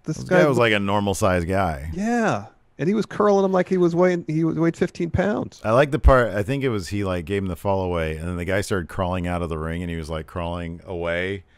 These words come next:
Speaker 2: like it was a horror movie, and then
Speaker 1: Yeah.
Speaker 2: Brian Cage just picked him up. Did whatever he
Speaker 1: Powerbomb
Speaker 2: wanted
Speaker 1: back
Speaker 2: with
Speaker 1: into
Speaker 2: him.
Speaker 1: the ring.
Speaker 2: Powerbomb, yeah.
Speaker 1: So he hits Drill Claw for the win. Then Taz promo. So, Steve, you took notes on this.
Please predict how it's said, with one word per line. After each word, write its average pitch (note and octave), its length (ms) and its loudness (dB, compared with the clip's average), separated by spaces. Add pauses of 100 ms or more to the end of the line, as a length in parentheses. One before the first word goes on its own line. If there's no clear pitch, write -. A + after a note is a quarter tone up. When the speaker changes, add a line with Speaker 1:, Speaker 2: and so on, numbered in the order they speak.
(120)
Speaker 2:
like F#2 140 -8
it - 20 -6
was F2 140 -6
a D#2 140 -6
horror F2 280 -6
movie, G#2 480 -4
and D2+ 120 -10
then D2+ 80 -6
Speaker 1:
Yeah. F2 80 -4
Speaker 2:
Brian E2+ 200 -4
Cage D2+ 280 -12
just C#2 180 -18
picked - 220 -18
him - 100 -20
up. - 320 -20 (300)
Did C#2+ 160 -10
whatever D2+ 300 -2
he D2+ 60 -6
Speaker 1:
Powerbomb D2+ 100 -4
Speaker 2:
wanted D2 200 -8
Speaker 1:
back D#2+ 200 -2
Speaker 2:
with D2+ 120 -8
Speaker 1:
into - 120 6
Speaker 2:
him. - 40 4
Speaker 1:
the D#2 60 -2 (100)
ring. D2 100 -10
Speaker 2:
Powerbomb, D2+ 400 -10
yeah. C#2+ 260 -10
Speaker 1:
So B2+ 200 4
he A#2+ 80 6
hits A#2+ 180 2
Drill F#2 240 -4
Claw E2+ 280 -2
for - 120 -12
the E2 80 -8
win. E2 220 -8
Then D#2+ 100 -10
Taz A2 320 0
promo. E2 340 -4
So, - 120 -14
Steve, G2+ 240 -4
you G#2 80 -2
took G#2+ 180 -6
notes F#2+ 240 -8
on E2+ 120 -8
this. - 280 -12